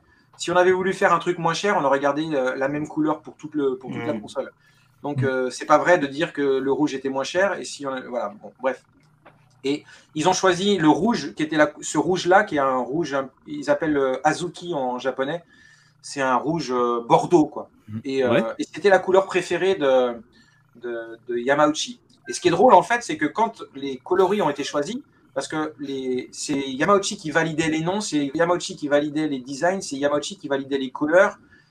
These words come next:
Speaker 1: et cetera. Et quand, euh, ils ont proposé différents croquis, et cetera,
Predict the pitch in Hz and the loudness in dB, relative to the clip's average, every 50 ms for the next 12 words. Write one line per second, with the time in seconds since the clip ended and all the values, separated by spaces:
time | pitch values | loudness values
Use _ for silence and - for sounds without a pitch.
0 | _ _ - 135 - - 160 - 165 143 127 - - _ _ _ _ _ _ - | _ _ -14 -12 -8 -8 -8 -4 -2 -2 -2 -2 -4 _ _ _ _ _ _ -8
1 | 151 151 151 - 233 247 240 - 165 151 147 143 170 170 170 - 170 165 180 180 | -6 -4 2 4 4 4 4 4 0 0 0 0 -2 -4 -4 -6 -6 0 0 0
2 | 175 180 175 160 156 147 - - 156 143 151 147 - - 160 151 - 160 165 143 | 2 2 0 0 -2 -6 -4 -2 -2 0 0 -2 -2 -2 -4 -4 -4 -4 -6 -6
3 | - - 208 - 143 139 160 196 196 - | -4 -6 -6 -4 -2 0 0 0 0 -2